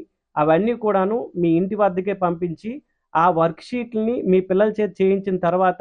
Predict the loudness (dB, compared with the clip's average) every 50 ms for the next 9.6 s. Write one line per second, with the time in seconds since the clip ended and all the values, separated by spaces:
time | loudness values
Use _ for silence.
0 | -4 -2 2 2 2 2 2 -2 -8 -8 -4 -4 -2 -2 0 0 -2 -2 -2 -4
1 | -6 -4 -2 -2 -2 -2 -4 -6 -6 -6 -8 -4 -2 -2 -2 -2 -4 -6 -6 -4
2 | -4 -4 -2 -2 -2 -2 -2 _ -6 -6 -6 -4 -4 -2 -2 0 0 0 0 0
3 | 0 0 -2 -2 -4 -6 -6 -8 _ _ _ 0 2 2 4 4 4 4 4 4
4 | 4 2 0 0 0 0 0 0 -2 -2 -2 -4 -8 -10 _ _ -4 0 0 0
5 | 2 4 4 4 4 2 2 0 2 4 4 2 2 0 -6 -6 -6 -6 -6 -8
6 | -10 -8 -4 -2 0 0 0 -2 -4 -6 -6 -6 -6 -6 -6 -8 -12 -10 -6 -4
7 | -2 -2 -2 -2 -4 -4 -4 -4 -4 -2 -2 -4 -4 -4 -4 -6 -4 -4 -4 -4
8 | -2 -2 -4 -4 -2 -4 -4 -4 -4 -4 -2 -4 -4 -4 -4 -4 -4 -6 -6 -6
9 | -6 -6 -6 -6 -6 -6 -6 -6 -6 -6 -10